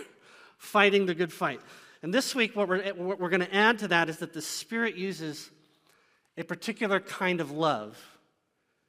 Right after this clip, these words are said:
a steadfast, gritty, determined kind of love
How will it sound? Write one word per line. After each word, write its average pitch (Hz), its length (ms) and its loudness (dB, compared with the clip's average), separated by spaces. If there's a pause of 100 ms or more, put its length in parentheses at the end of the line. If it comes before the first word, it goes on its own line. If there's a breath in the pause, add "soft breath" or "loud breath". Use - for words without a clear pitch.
(420)
a 147 40 -14
steadfast, 175 960 -2
gritty, 165 380 -2
determined 175 720 -4
kind 160 180 -6
of 131 140 -8
love 110 420 -8